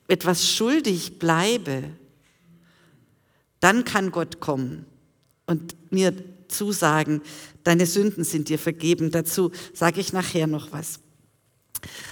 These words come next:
Ähm, er heilt, die zerbrochenen Herzen sind.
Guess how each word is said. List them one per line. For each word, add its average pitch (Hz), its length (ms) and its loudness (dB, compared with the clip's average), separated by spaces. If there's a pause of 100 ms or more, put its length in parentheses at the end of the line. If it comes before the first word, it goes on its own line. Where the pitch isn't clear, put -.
(260)
Ähm, 196 440 6 (1900)
er 185 200 0
heilt, 208 500 0
die 190 100 -6
zerbrochenen 185 880 -2
Herzen 165 540 -4
sind. - 560 -10